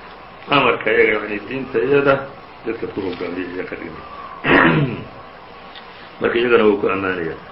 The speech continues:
Marka madaxtinimada xagga diinta madax lagu noqdo oo dadka muslimiinta ah khayrka loo horseedo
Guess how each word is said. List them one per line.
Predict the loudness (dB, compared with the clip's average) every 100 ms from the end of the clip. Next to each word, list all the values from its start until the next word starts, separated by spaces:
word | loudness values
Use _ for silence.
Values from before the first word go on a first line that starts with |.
| -20 -12
Marka | -8 -4 -2
madaxtinimada | 2 2 2 0 -2 0 2 4 4 4
xagga | 4 2 0
diinta | 2 0 2 -2
madax | 0 0 2 0
lagu | 2 0 0
noqdo | -2 -4 -4 -4 -6 -8 -16 -20 -20 -20 -20 -20 -6
oo | 2 4
dadka | 6 4 4 0
muslimiinta | 0 -4 -4 -2 0 -2 -2 -2
ah | 0 -2 -4 -12 -18 -18 -20 -18 -4
khayrka | 2 4 4 2
loo | 2 4 4
horseedo | 4 0 -2 -2 0 0 2 0